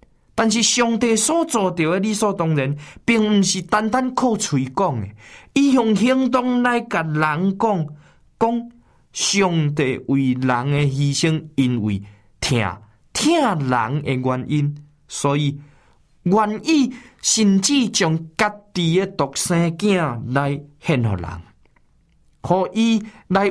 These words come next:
为人承担一切的过错，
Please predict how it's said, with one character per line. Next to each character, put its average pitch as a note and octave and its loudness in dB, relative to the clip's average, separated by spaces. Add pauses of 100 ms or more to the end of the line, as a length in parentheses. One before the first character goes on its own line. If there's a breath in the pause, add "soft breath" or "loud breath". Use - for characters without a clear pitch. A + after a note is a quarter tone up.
为 E3 2
人 D3+ 0 (200 loud breath)
承 F3 2
担 D#3+ -2
一 F#3+ 2
切 G#2 -2
的 B2 0 (180)
过 F3 0 (240)
错， G2 -8